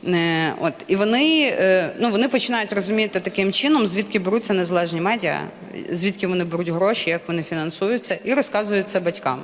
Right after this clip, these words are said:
Ну, от, е, і от внаслідок цього в нас зараз відкрила ще доросла. Тобто, е, ці діти привели до нас в своїх батьків.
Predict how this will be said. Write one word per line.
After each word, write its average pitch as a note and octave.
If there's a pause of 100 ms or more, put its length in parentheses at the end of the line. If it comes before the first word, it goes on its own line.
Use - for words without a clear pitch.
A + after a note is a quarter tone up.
(160)
Ну, A#3
от, -
е, E3 (480)
і G#3 (1300)
от F#3+
внаслідок F3+
цього D#4
в G3+
нас F3+
зараз F3+
відкрила E3
ще E3
доросла. D#3 (300)
Тобто, F#3
е, - (120)
ці G#3+
діти A#3
привели G3+
до F3+
нас F3 (180)
в D#3
своїх F#3
батьків. D3